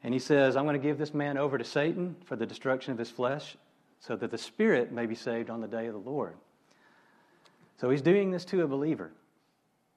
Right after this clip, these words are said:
He says, "Don't you know that a little bit of yeast affects what? All of the dough."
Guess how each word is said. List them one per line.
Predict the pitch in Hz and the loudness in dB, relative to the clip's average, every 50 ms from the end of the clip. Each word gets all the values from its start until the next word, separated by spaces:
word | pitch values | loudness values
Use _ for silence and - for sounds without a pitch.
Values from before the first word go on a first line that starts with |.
| _ _ _ _ _ _ - | _ _ _ _ _ _ -12
He | 131 | -10
says, | 110 - 147 131 123 104 | -4 -2 0 0 0 -2
"Don't | 110 123 156 180 175 - | 0 0 0 0 0 0
you | 196 | 0
know | 180 175 175 180 | 0 2 2 4
that | 160 156 | 4 4
a | 131 | 2
little | 127 147 165 180 | 4 4 4 4
bit | 160 170 156 | 4 2 2
of | 147 | 0
yeast | 139 170 202 180 180 - - - | 0 0 0 -2 -2 -4 -8 -16
affects | - 131 - 151 147 156 151 - - | -18 -6 0 2 2 2 0 -2 -2
what? | 156 156 131 95 - - - - - _ _ _ _ _ _ _ _ _ _ _ _ _ _ _ _ _ - | 2 2 2 2 0 -4 -10 -20 -20 _ _ _ _ _ _ _ _ _ _ _ _ _ _ _ _ _ -6
All | - 101 98 110 117 123 127 135 135 139 143 139 139 | 0 2 4 6 6 8 8 8 10 8 8 6 4
of | 135 135 | 2 0
the | 143 | 0
dough." | 127 123 110 95 82 | 0 0 0 -2 -4